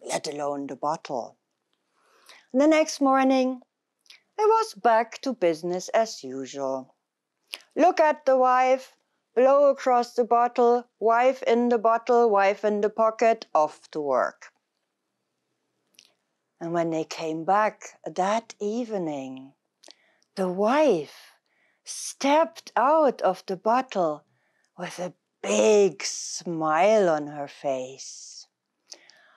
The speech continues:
And so the three of them lived many, many, many years very happily. The husband, the wife,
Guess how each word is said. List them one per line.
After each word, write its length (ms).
And 180
so 920
the 100
three 340
of 220
them 380
lived 680
many, 560
many, 340
many 380
years 680
very 800
happily. 800
The 100
husband, 920
the 100
wife, 840